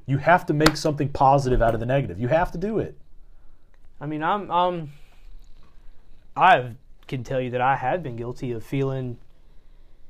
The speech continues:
Speaker 2: kind of bad for some of the things that, you know, some of the things my friends have gone through, and I felt, you know, I mourned for probably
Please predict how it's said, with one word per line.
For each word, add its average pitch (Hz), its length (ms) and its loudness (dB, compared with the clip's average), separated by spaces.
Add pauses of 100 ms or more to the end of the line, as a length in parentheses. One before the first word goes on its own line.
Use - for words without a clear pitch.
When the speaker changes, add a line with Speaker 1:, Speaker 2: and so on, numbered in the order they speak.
(760)
Speaker 2:
kind 156 300 0
of 135 140 -2
bad 139 360 0
for 131 220 -6
some 135 300 -4
of 127 80 -6
the 123 80 -8
things 131 440 -8
that, 123 280 -8 (140)
you 139 60 -10
know, 127 40 -8
some 127 200 -10
of 123 80 -10
the 117 60 -16
things 131 180 -10
my 123 120 -10
friends 123 280 -10
have 117 100 -10
gone 117 240 -10
through, 120 200 -10
and 120 100 -10
I 113 40 -12
felt, 117 300 -12
you 139 120 -8
know, 123 80 -8
I 123 60 -8
mourned 120 420 -10
for - 120 -12
probably 113 640 -10